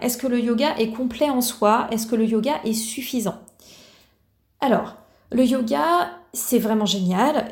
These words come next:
Euh, comme je le dis toujours, c'est du mouvement qui est varié, c'est du mouvement, mouvement complexe. On mobilise beaucoup d'articulations dans leurs différents, euh, euh, degrés avec différentes amplitudes. Il y a quand même évidemment des manques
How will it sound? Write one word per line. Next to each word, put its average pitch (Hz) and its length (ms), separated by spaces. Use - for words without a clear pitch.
Euh, - 240
comme 240 220
je 233 140
le 220 80
dis - 140
toujours, 214 380
c'est - 220
du 202 140
mouvement 202 480
qui 185 480
est - 20
varié, 254 720
c'est 254 120
du 202 100
mouvement, 185 400
mouvement 196 340
complexe. 269 640
On 220 80
mobilise 214 760
beaucoup 233 380
d'articulations 214 920
dans 220 120
leurs 190 180
différents, 233 680
euh, 190 140
euh, 190 200
degrés 247 500
avec 196 240
différentes 226 540
amplitudes. 214 680
Il 202 80
y 240 60
a 233 60
quand 226 160
même 285 180
évidemment 202 480
des 208 160
manques 208 520